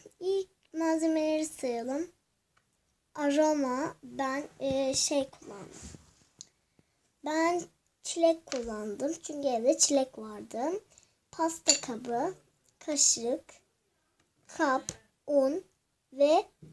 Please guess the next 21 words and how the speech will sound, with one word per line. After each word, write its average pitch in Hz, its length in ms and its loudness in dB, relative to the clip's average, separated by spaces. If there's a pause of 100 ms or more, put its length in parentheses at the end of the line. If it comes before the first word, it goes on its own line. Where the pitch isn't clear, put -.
vanilya 285 640 4
aroması. 208 460 -4 (440)
Siz, 381 600 2
e, 294 320 8
ahududu, 294 880 4
muz, 285 760 4
bilmem 294 440 0
kullanabilirsiniz. 285 1120 0 (400)
Ben 359 220 4
çilekle 349 840 2
vanilya 320 460 6
güzel 294 480 4
gider 240 420 -8
diye 339 180 2 (380)
vanilya 269 600 2
kullandım. 233 640 -8 (1200)
O 339 40 -12
zaman 349 340 -2
başlayalım. 302 800 -2 (420)
İlk - 360 -14
unu 320 320 -2